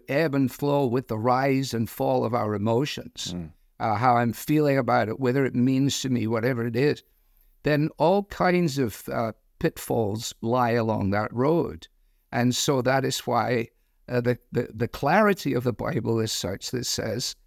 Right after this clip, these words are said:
Speaker 1: "I, I provided this for you in order that you might enjoy this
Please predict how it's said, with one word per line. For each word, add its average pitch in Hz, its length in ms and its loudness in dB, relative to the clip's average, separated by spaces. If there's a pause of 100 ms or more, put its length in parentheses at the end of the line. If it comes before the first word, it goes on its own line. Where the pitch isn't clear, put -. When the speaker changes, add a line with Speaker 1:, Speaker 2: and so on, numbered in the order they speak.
(320)
Speaker 1:
"I, 127 200 -2
I 123 160 2
provided 120 520 2
this 104 180 0
for - 140 -4
you 107 300 2
in 117 140 0
order 117 260 0
that 110 180 -4
you 120 120 2
might 117 240 0
enjoy 113 500 0
this - 360 -4